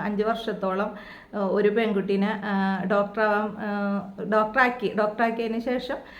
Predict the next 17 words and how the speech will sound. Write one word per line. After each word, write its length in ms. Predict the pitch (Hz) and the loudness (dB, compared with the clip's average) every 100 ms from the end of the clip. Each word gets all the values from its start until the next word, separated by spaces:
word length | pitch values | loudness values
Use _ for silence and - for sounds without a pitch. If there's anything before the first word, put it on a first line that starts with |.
| - - | -18 -6
ഈ 80 | 269 | 0
പറഞ്ഞ 340 | 240 226 240 | 2 4 4
പോലെ, 260 | 226 214 226 | 2 4 4
ആ, 380 | 233 220 208 214 | 2 0 0 0
അവസാനം 380 | 214 226 220 | 2 2 0
പ്രണയം 340 | 226 254 220 202 | 0 2 2 0
പറഞ്ഞപ്പോൾ 360 | 220 220 202 | -2 -2 -2
ആ 240 | 226 - 190 | -2 2 2
പെൺകുട്ടിക്ക് 460 | 208 233 214 196 | 2 2 0 0
അതൊരിക്കലും 640 | 214 202 202 202 - 202 208 | 0 0 -2 -2 -2 0 0
ഉൾക്കൊള്ളാൻ 560 | 220 226 220 208 196 | 0 0 2 2 4
പറ്റിയില്ല. 320 | 202 202 175 175 | 2 0 0 0
കാരണം 260 | 185 196 | 2 2
ദൈവത്തിന് 840 | 208 214 214 208 214 226 240 220 | 4 4 4 2 2 2 0 0
തുല്യമായി 500 | 240 233 220 220 214 | 0 2 2 2 0
കണ്ട 220 | 220 226 214 | 2 2 2
ഒരാളെ, 400 | 220 220 208 | 2 2 0